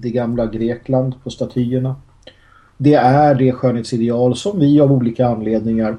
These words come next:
primärt dras till, som män, som kvinnor. Det är symmetrin, det är liksom den här, eh, sammansättningen av kroppen och, och hela den biten. Eh,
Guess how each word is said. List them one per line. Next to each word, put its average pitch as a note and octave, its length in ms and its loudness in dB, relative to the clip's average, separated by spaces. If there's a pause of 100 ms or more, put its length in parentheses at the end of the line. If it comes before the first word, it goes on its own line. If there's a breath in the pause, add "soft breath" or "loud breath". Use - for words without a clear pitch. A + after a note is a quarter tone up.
(140)
primärt G#2+ 680 2
dras G2 340 -2
till, F2 240 -8
som C#3+ 200 2
män, B2+ 280 4
som G2+ 200 -6
kvinnor. G#2 440 -4 (560 loud breath)
Det C#3 80 4
är C#3 40 6
symmetrin, C#3 840 4
det B2+ 120 4
är A#2 240 4
liksom A2 360 -4
den G#2 140 -6
här, G#2 260 0
eh, G2+ 140 0 (500 soft breath)
sammansättningen A2 1040 -2
av F#2 100 -4
kroppen A#2+ 800 0
och, G#2 400 -6
och A#2 180 -4
hela F#2+ 180 0
den F#2+ 220 -6
biten. E3+ 440 0 (640 loud breath)
Eh, D3+ 340 6